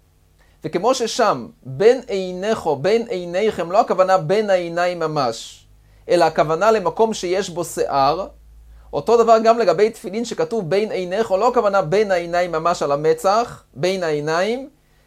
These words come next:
אלא הכוונה במקום שמתחיל לצמוח בו השיער. עד איפה? עד איפה אפשר להניח במרכז הראש ועדיין יצאו ידי חובה?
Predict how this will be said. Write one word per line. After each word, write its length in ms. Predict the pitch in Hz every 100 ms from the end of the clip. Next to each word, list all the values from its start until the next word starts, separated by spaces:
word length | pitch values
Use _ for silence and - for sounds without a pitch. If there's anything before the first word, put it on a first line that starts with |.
| -
אלא 120 | 151
הכוונה 340 | 151 151 185
במקום 760 | 226 185 160 - 202 254 294 359 - _ _ -
שמתחיל 1600 | - 220 226 247 - - _ _ _ - 151 156 - 233 277 277
לצמוח 540 | 165 - 180 180 170 160
בו 200 | 151 139
השיער. 480 | 135 135 110 95 - - _ _ _ _ _ _ _ _ -
עד 240 | 247 240
איפה? 460 | - 254 240 135 -
עד 220 | 226 269
איפה 300 | 220 240 226
אפשר 320 | 175 - 214 220
להניח 400 | 185 185 208 196
במרכז 640 | 175 165 151 151 190 196 170
הראש 340 | 160 196 -
ועדיין 400 | 156 143 170 180
יצאו 220 | 147 -
ידי 320 | 156 135 147
חובה? 380 | 147 127 127 139